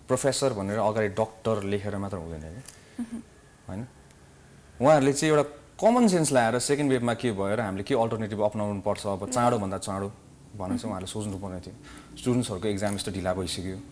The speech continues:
Speaker 1: होइन?
Speaker 2: मह्म।
Speaker 1: अब प्लस उहाँहरूले अब के भन्नुहुन्छ, अब अनलाइन अप्सन होइन, जसरी हजुरले भन्नुभएको थियो, त्यो पनि हामीलाई धेरै आएको थियो क्या।
Speaker 2: मह्म।
Speaker 1: तर एउटा कुरा के छ भने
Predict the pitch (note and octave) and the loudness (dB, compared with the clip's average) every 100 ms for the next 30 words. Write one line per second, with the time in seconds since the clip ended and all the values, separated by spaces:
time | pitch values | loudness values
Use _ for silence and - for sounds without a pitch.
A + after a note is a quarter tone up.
0 | - - - - - F#2+ B3+ A#3+ A#3 - | -20 -20 -20 -18 -8 -4 -4 -4 -10 -14
1 | - - - - - - C3+ D3 C#3+ B2 | -18 -18 -18 -20 -8 2 4 8 8 8
2 | G#2+ G2+ F#2 F2 - - - C#3+ E3+ F3 | 8 4 2 -2 -14 -20 -2 4 6 6
3 | C3+ B2+ C#3 C#3+ D3+ B2 - F3 A2+ G#2+ | 6 8 6 6 6 6 4 2 2 2
4 | A2 E3 C#3+ C#3+ - C#3 E3 E3+ C#3 - | 4 4 6 4 2 4 4 4 2 0
5 | E3 B2 G#2+ A#2+ B2+ C#3+ B2+ - F2+ G2 | 2 2 2 2 2 4 2 2 -2 -2
6 | G#2 G#2 F#2 G2 F2+ A#2+ C#3 D3 G2 G#2 | 0 -2 -2 -2 -2 -2 0 0 0 0
7 | G2 F#2+ F#2 E2 F2 B2 B2 B3+ B3 A#3+ | -2 -2 -2 -4 -6 -8 -8 -6 -4 -6
8 | - - - D#3+ F3 C#3+ G#2 F2+ E2+ - | -10 -20 0 4 6 6 2 0 -8 -16
9 | - - C3+ D#3 D#3 C#3+ E3+ F3 B2 G2 | -20 -4 0 0 0 -2 0 0 0 -2
10 | F#2 C3+ | -4 -6